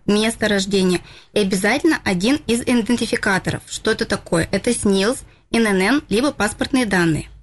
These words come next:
должника. За исключением как раз исполнительных документов о взыскании задолженности за тэк и Ж К Х. А, по данной категории исполнительных документов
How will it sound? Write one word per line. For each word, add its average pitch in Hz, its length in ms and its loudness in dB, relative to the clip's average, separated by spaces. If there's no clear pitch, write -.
должника. 170 480 -2
За 208 200 2
исключением 240 680 0
как 311 180 -4
раз 254 240 -2
исполнительных 202 500 -2
документов 226 600 0
о 202 100 -2
взыскании 196 440 0
задолженности 226 800 0
за 190 200 0
тэк - 360 -2
и 196 100 0
Ж 196 180 0
К 208 120 -4
Х. 175 280 -2
А, 196 240 2
по 202 120 -2
данной 285 320 2
категории 247 520 0
исполнительных 214 460 0
документов 190 640 0